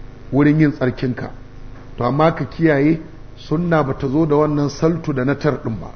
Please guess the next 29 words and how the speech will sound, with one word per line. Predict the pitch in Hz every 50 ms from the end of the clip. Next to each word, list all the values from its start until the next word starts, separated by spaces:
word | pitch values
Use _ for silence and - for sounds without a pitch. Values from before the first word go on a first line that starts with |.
| - - - - - - -
da | - 117
malaman | 123 127 131 135 139 147 151 147 -
fiqhu | 156 160 - 170 151
suka | 127 - - - - 120
ce, | - - 120 98 - - - - -
ko | - 180 202
ɗan | 185 190 180
hodiyo | 175 180 170 160 185 175
na | 165 151 135
suka | - - 151 131 - 143
wannan, | 127 120 117 107 95 90 - - - - - - - -
ku | - 113
karanta | - 175 170 175 165 - 147
Ihya'us | - 135 135 143 147 - - 131 -
Sunna. | - 120 117 107 - - - - - - - - - - - - - - - - - - - - - - - - - - -
Tatso | - 156 160 165 165 165 - 175 170 170
zakari | 165 180 175 - - 147 120 113 117 113 - - - - - -
a | 127 127
rinka | 147 156 165 156 143
kaɗa | - - 160 - 135 123 110
shi, | - - - - - - - - - - - - - - - - - - - - - - - -
ya | 120 135 156 156
ce | - - 170 151
wannan | 151 147 170 175 170 165 160 156 160
yana | 160 160 160 151 143 139
rage | 147 147 139 156
ma | 139 139 -
al'aura | 123 123 127 - - 151 156 147 127 113 -
ƙarfi. | - 123 120 107 - - 123